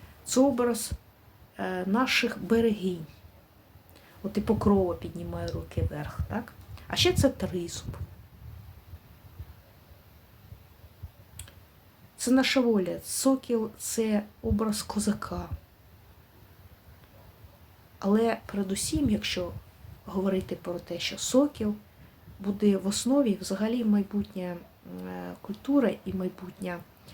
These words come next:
Україна, вона буде мати над собою сокола. Цей сокіл буде зображений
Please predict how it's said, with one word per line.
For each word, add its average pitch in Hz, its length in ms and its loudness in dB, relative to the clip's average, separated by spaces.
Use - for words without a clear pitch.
Україна, 214 560 2
вона 190 260 2
буде 196 360 -2
мати 220 500 0
над 185 160 -6
собою 214 460 -2
сокола. - 520 -4
Цей - 320 2
сокіл - 440 -4
буде 202 220 2
зображений 190 880 0